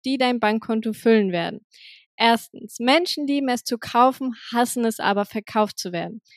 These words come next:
Zweitens, Menschen kaufen keine Produkte, sondern ein besseres Leben. Drittens, Menschen kaufen, was sie wollen und nicht das, was sie eigentlich brauchen. Viertens, Menschen kaufen aus emotionalen Gründen,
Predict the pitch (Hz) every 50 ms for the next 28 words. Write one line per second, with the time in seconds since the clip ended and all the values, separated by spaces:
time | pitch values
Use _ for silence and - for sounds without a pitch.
0 | _ _ _ _ _ - - - 226 226 226 220 - - - - _ - - 208
1 | 208 220 240 294 339 339 - 320 294 - - - 254 254 262 254 269 262 - -
2 | - 247 247 277 320 330 - - - 247 247 247 254 - - 262 269 277 269 247
3 | 226 220 208 214 220 214 214 214 208 214 208 190 196 196 - - 214 220 233 -
4 | - 240 247 262 262 220 175 - - _ _ - _ - - - _ _ _ _
5 | - - 262 254 - 202 185 196 - - - 220 214 220 247 285 339 - - -
6 | 320 311 - - - - 247 254 285 320 311 - 302 277 - 226 233 247 - -
7 | - 247 214 202 208 208 214 226 233 247 247 - _ - 220 220 208 226 226 240
8 | 254 - - _ 190 196 208 - - - 214 - - - 214 - - - 196 196
9 | 190 196 - - 220 214 - _ - 233 240 254 240 - _ 220 _ _ _ _
10 | _ _ _ _ _ _ _ _ _ - - 277 269 269 _ 196 185 196 - -
11 | _ - 220 214 240 277 294 - - 294 285 - - - 247 247 254 247 - 240
12 | - - 220 220 208 - - - 226 233 247 254 233 - - 220 208 196 202 202
13 | 202 202 202 208 - - 285 311 339 330 - - 226 226 269